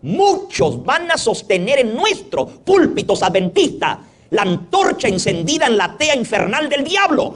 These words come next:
O sea, en los púlpitos adventistas se va a estar enseñando la mentira, porque el diablo es el padre de la mentira, y lo que él habla es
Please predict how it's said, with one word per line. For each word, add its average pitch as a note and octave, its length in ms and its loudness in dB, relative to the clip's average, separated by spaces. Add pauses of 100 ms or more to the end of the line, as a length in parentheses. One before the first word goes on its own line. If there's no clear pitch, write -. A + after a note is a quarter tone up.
O F3+ 80 0
sea, - 160 0
en G#3+ 60 2
los F3 120 0
púlpitos G4 460 2
adventistas G3 580 -2
se G3+ 140 -4
va G#3+ 80 0
a - 20 -4
estar B3 140 0
enseñando A#3+ 720 0
la F#3+ 100 2
mentira, F3+ 380 0
porque D3 220 0
el C3+ 40 0
diablo C#3 240 2
es - 60 2
el - 80 -4
padre C3 220 0
de C#3 60 0
la D3 60 2
mentira, F3 320 -4
y - 60 2
lo C#3 80 2
que D#3+ 80 -4
él E3 80 0
habla G3 180 2
es C#4 180 0